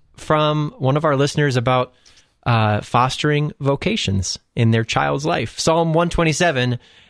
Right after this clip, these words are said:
as you know, of course, says that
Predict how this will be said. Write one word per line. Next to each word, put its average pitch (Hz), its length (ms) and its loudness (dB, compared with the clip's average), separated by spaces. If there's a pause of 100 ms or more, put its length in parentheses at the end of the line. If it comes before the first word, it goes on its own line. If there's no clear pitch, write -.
as 123 360 0
you 143 200 4
know, 113 440 2
of 113 180 -8
course, 113 560 -2 (380)
says 127 400 0
that 120 320 0